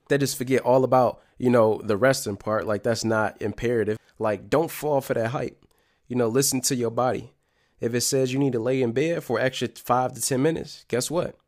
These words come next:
Do that. But while you lay in bed, you can take that time to meditate. You can take that time to mentally prepare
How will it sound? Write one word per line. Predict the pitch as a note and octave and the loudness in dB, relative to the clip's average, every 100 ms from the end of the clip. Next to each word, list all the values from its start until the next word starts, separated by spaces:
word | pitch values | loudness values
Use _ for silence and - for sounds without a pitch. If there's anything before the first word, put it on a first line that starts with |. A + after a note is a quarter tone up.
| _ _ - | _ _ -16
Do | G#2+ E3 | -2 2
that. | D#3 F#2+ - _ _ _ _ _ | 2 -2 -8 _ _ _ _ _
But | C3+ | 0
while | C#3 C#3 | 2 2
you | C3 | 2
lay | B2+ F3+ | 0 2
in | E3+ A#2+ | 2 2
bed, | A#2+ C3+ - _ _ _ | 0 -2 -8 _ _ _
you | C3+ | -8
can | C3 | -4
take | D#3 C3+ | -4 -2
that | C3 - | -4 -2
time | C#3 C#3 | -2 0
to | C3+ | 0
meditate. | E3 E3 C#3 G2+ - _ _ | -2 -4 -4 -6 -6 _ _
You | B2+ | -4
can | C3+ C3+ | 0 2
take | C#3+ | 0
that | C#3 B2+ | 0 0
time | D3 C3+ C3+ | 2 2 2
to | C3+ | 0
mentally | A#2+ C3+ C3 B2 | -2 -2 -2 -6
prepare | G#2+ - D#3+ C3+ C3+ | -6 -4 -2 -2 -2